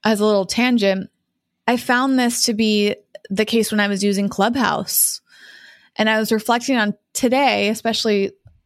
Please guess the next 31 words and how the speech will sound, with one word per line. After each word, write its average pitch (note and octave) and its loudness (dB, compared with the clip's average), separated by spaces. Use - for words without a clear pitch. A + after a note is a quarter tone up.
giving C4 0
a G#3 0
talk B3 -2
on G3+ 0
social G3+ 0
media F#3+ -2
and G3+ 0
given G#3 0
how G3 0
active G#3 -2
I F#3+ 0
was A3+ 0
on G3+ 0
Clubhouse F#3+ -2
in A3 0
the F#3+ 0
beginning, G3 0
or F#3+ 0
a F#3+ -2
few - -4
months G#3 0
ago F#3+ 0
at F#3 -4
least, F#3+ -4
stepping C4 0
away G#3+ 2
from G#3+ 0
it, F#3+ 0
I, F#3+ -2
I G3 -2
keep - -6